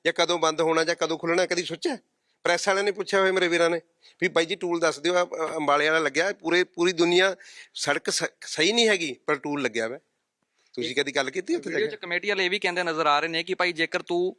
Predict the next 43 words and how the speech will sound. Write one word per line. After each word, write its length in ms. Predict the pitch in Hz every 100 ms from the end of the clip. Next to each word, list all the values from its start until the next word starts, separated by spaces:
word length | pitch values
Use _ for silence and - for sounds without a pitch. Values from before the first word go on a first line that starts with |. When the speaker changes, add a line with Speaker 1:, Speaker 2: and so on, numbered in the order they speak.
| _
Speaker 2:
ਨਹੀਂ 420 | 151 156 190 214 - _
ਕਟਵਾਣੀ 420 | 180 175 165 165
ਪਰਚੀ 260 | 175 160 185
ਤਾਂ 100 | 190
ਵਾਪਸ 280 | 185 - 170
ਮੁੜ 160 | 139
ਜਾ। 160 | 123 117 _ _ 175
Speaker 1:
ਇਹ, 60 | - -
ਹਾਂ, 80 | 160
ਬਿਲਕੁਲ, 300 | 147 175 180
Speaker 2:
ਇਹ 40 | 185
ਕਿੰਨਾ 220 | 202 214
Speaker 1:
ਇਹ 60 |
Speaker 2:
ਕੁ 100 | 220
ਸਹੀ 160 | 196 202
Speaker 1:
ਹਾਂ, 60 | 196
Speaker 2:
ਸੀਗਾ 180 | 185
ਕਿ 80 | 185
Speaker 1:
ਹਾਂ, 80 | 190
Speaker 2:
ਭਾਈ 120 | 190
ਇੱਥੋਂ 220 | 180 185
ਨਿਕਲ 220 | 175 165 156
Speaker 1:
ਹਾਂ, 80 |
Speaker 2:
ਜਾ 180 | 170 180
Speaker 1:
ਨਹੀਂ, 160 | 165 226
ਇਹ 80 | 180
ਗੱਲ, 100 | 165
Speaker 2:
ਵਾਪਸ, 320 | 160 165 170
ਕਿ 60 | 190
Speaker 1:
ਇਹ 60 |
Speaker 2:
ਭਾਈ 140 | 170 175
Speaker 1:
ਪਤਾ 80 | 165
Speaker 2:
ਅੱਗੇ 140 | 175
ਨਹੀਂ 100 | 175
Speaker 1:
ਕੀ, 40 |
Speaker 2:
ਜਾਣ 80 | 151
Speaker 1:
ਅੱਗੇ 100 | 135
ਤਾਂ 100 | 226
Speaker 2:
ਦੇਣਾ? 60 | 214
Speaker 1:
ਜਾਮ 200 | 202 233
ਲੱਗਿਆ 240 | 220 220
ਪਿਆ 100 | 208
ਸੀ। 100 | 190